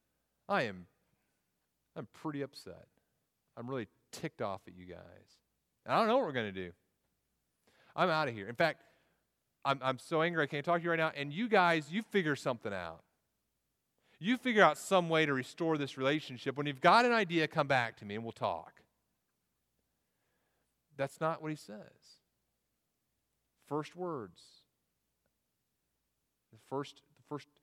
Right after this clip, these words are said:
instructions that he gives, the first judgment that he gives, there's, there's grace. He goes, "You know what? I'm gonna deal with this.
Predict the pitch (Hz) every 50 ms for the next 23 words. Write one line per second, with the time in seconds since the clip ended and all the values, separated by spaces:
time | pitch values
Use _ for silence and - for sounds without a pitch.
0 | _ _ - 123 120 - - - - 147 156 165 - - - 117 104 95 - 98
1 | 98 90 90 95 92 87 87 107 101 - 143 127 - - - - 127 135 151 -
2 | - 110 98 98 95 95 98 92 - - 107 98 - - 120 110 104 - - 156
3 | 139 113 98 - - 107 98 92 123 123 123 123 131 143 160 - _ _ _ _
4 | _ _ _ _ _ _ _ _ _ _ _ _ _ _ _ _ _ _ _ _
5 | _ _ _ _ _ _ _ _ _ _ _ _ _ - 107 117 123 135 139 131
6 | 135 156 185 165 113 104 _ - - _ _